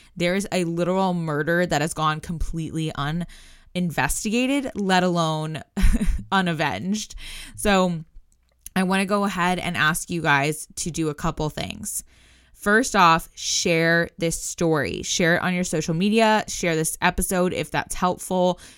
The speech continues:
to explaining the story. The date that she went missing was August twenty-fourth, and that's coming up.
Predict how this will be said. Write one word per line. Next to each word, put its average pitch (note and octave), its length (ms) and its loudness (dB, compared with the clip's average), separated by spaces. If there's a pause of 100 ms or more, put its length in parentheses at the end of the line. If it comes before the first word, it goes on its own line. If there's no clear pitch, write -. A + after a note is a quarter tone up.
to E3+ 320 0
explaining E3+ 600 -2
the F#3+ 80 -2
story. F3 680 0 (800)
The F3 100 -2
date G3+ 360 2
that C4+ 100 -2
she A#3 180 -2
went G#3 220 -4
missing E3 440 -2
was E3 220 -4
August D3+ 360 0
twenty-fourth, D#3 680 -2
and C#3+ 500 -2 (500)
that's D#3 260 2
coming G#3+ 300 -2
up. D3+ 320 2